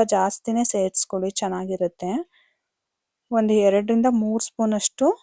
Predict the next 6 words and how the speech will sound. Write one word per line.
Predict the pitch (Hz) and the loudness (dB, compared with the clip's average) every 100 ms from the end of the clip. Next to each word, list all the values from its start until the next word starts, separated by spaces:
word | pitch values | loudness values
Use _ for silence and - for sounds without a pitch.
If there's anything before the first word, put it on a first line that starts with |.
| _ _ - | _ _ -6
ಟೊಮೊಟೊ | 208 202 220 233 302 | -4 -2 0 0 0
ಕೆಚಪ್‌ನ | 226 214 202 220 214 | -2 -2 -2 -2 -4
ಹಾಕೊಳ್ಳಿ. | 202 180 190 180 190 349 - _ _ _ _ _ _ _ _ _ - _ _ _ _ 254 | -4 -4 -4 -4 -2 -4 -8 _ _ _ _ _ _ _ _ _ -20 _ _ _ _ 2
ಟೊಮೊಟೊ | 226 233 262 | 2 2 0
ಕೆಚಪ್‌ನ | 240 240 240 254 233 | 0 0 2 0 0
ಹಾಕೊಂಡಾದ್ಮೇಲೆ | 214 202 220 214 202 196 202 202 | -2 -2 -2 0 -2 -2 -4 0